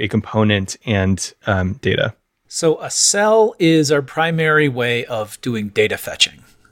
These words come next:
Speaker 2: So the, the normal way in React that you would do data fetching for GraphQL is you, you do, like, you, you, you declare your sort of the query that you're gonna run,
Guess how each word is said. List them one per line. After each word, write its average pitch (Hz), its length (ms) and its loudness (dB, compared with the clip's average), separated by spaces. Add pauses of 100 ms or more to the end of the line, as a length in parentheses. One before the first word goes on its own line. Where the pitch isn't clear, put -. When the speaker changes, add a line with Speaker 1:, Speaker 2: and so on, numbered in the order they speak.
(180)
Speaker 2:
So 123 280 -2
the, 135 220 -4
the - 100 -6
normal 175 340 2
way 160 220 8
in 127 560 -2 (440)
React 110 520 0
that 120 100 -14
you 117 120 -6
would 120 140 -4
do 135 140 -6 (160)
data 110 220 -4
fetching 104 500 -4
for 107 220 -12
GraphQL 95 760 0
is 90 200 -4 (580)
you, 113 760 0
you 127 120 -6
do, 127 580 2
like, 117 220 -2
you, 120 140 -12
you, 123 180 -10 (360)
you 135 120 -16
declare 123 360 0
your 113 300 0
sort 117 240 -4
of 104 240 -6
the 113 140 -8
query 131 460 2
that 127 140 -2
you're 143 120 2
gonna 143 160 6
run, 107 500 0